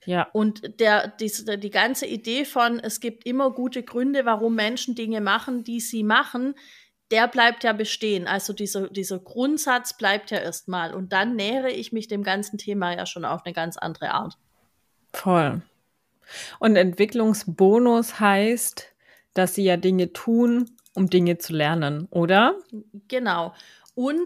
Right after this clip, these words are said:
Speaker 2: dass ich davon ausgehe, dass, ähm, Gehirne von Kindern noch nicht ganz ausgereift sind.
Speaker 1: Ja.
Speaker 2: Und aufgrund dessen sowas wie eine Impulskontrolle noch gar nicht da ist.
Speaker 1: Hm.
Speaker 2: Zum Beispiel. Oder noch nicht so viel da ist. Und eine
Speaker 1: Ja.
Speaker 2: Frustrationstoleranz ist noch nicht so viel da.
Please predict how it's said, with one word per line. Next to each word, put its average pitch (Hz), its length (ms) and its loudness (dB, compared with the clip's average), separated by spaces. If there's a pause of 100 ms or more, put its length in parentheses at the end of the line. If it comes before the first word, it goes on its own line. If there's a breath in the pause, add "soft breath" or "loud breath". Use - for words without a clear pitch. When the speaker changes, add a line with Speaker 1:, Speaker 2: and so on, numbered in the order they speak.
(140)
Speaker 2:
dass 247 240 0
ich - 180 -10
davon 240 360 -4
ausgehe, 285 880 -4 (100)
dass, 240 400 -4 (260)
ähm, 240 720 -4 (580)
Gehirne 247 580 0
von 240 280 -4
Kindern 277 460 0
noch 233 180 -2
nicht 254 240 -6
ganz 262 220 -4
ausgereift 285 760 -4
sind. 311 220 -2
Speaker 1:
Ja. 175 220 0 (520 soft breath)
Speaker 2:
Und 262 340 -2
aufgrund 254 540 0
dessen 302 400 0
sowas 240 400 -2
wie 233 60 -4
eine 208 140 -4
Impulskontrolle 247 960 -2
noch 202 220 -4
gar 233 180 -2
nicht 262 240 -6
da 185 180 2
ist. 180 340 -8 (180)
Speaker 1:
Hm. 180 480 -2 (220)
Speaker 2:
Zum 208 180 -6
Beispiel. 196 400 -2
Oder 208 180 0
noch 220 180 -2
nicht 233 220 0
so 240 120 -4
viel 226 280 0
da 170 220 2
ist. 175 180 -8
Und 202 100 -4
eine 208 100 -4
Speaker 1:
Ja. 226 80 -8
Speaker 2:
Frustrationstoleranz 220 1160 -4
ist 185 140 -12
noch 202 180 -6
nicht 226 200 -2
so 254 80 -6
viel 240 280 -4
da. 208 340 4